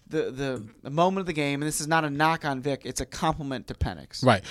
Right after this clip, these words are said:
Speaker 2: Is there any current N F L player that you can compare to Michael Penix Junior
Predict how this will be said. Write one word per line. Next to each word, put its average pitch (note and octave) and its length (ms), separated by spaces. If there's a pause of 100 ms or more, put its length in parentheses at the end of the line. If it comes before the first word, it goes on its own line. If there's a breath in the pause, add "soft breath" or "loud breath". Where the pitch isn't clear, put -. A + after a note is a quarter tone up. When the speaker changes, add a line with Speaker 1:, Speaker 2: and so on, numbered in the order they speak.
(140 loud breath)
Speaker 2:
Is E3 180
there F3+ 180
any A#3 400 (320)
current D#3 340
N C3+ 120
F A#2 120
L A2 120
player G2 240
that F#2+ 80
you G2+ 100
can G#2 160
compare G#2 320
to G2 60
Michael G2 280
Penix F#2+ 300
Junior F2 300